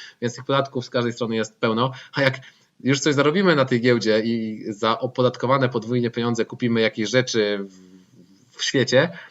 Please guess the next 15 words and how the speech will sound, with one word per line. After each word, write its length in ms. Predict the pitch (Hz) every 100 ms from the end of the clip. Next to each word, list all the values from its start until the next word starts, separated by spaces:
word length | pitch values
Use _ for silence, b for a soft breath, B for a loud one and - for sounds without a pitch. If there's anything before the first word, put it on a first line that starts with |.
| B
no 80 | 147
to 260 | 143 170 170
też 380 | - 175 - - _
dodatkowo 340 | 123 123 - 113
nas 180 | 110 -
podatkują, 540 | 117 113 127 104 92
tak, 220 | 113 123
za 120 | 101
rzeczy, 200 | 98 -
które 200 | 104 101
kupujemy, 420 | 98 - 107 90 87
więc 300 | 95 95 - B B B -
no 120 | 131
szkoda 240 | 127 101
gadać. 260 | 90 87 -